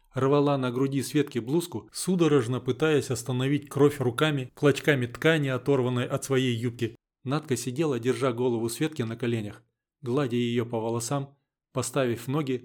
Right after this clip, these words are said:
на жирную спину толстяка, и по щекам её непрерывным потоком текли слёзы. «Светка! Светка!»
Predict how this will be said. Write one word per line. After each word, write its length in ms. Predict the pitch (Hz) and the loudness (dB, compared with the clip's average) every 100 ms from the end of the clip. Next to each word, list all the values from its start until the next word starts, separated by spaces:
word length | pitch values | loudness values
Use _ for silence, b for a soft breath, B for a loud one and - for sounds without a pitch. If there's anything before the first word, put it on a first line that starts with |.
| - | -8
на 180 | 123 117 | -4 -2
жирную 400 | 127 135 120 113 | 0 0 -2 -4
спину 340 | - 139 120 | -4 -4 -4
толстяка, 680 | 117 113 - 113 113 101 - _ _ _ - | -6 -8 -8 -10 -8 -10 -12 _ _ _ -10
и 100 | 123 | -8
по 160 | - | -4
щекам 460 | - - 123 160 151 | -4 -4 -4 -2 -2
её 240 | 139 135 | -2 -2
непрерывным 720 | 127 120 120 127 123 120 113 110 | -2 -4 2 4 4 2 -2 -4
потоком 460 | 110 160 151 113 | -2 -2 -2 -6
текли 400 | - 117 123 131 | -4 -6 -4 -4
слёзы. 500 | 123 120 113 101 95 _ _ _ _ - | -2 -2 -2 -4 -12 _ _ _ _ -14
«Светка! 760 | - 127 165 143 - 107 90 _ _ _ _ | -10 -2 0 0 0 -8 -12 _ _ _ _
Светка!» 800 | - - 175 180 151 - 113 | -8 -2 4 4 4 -2 -10